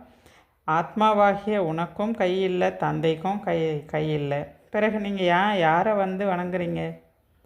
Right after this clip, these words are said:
அதனால யாரையுமே வந்து, இது வந்து நினைவு செய்வதற்கான விஷயம், இங்க வந்து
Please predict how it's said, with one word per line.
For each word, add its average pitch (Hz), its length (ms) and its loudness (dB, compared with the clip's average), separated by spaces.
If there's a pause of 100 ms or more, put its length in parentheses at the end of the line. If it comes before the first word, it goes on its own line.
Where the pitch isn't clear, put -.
(360)
அதனால 160 480 4
யாரையுமே 165 680 0
வந்து, 185 380 -4
இது 190 140 -4
வந்து 196 220 0
நினைவு 208 380 0
செய்வதற்கான 175 760 -2
விஷயம், 156 380 -4
இங்க 156 180 0
வந்து 156 300 0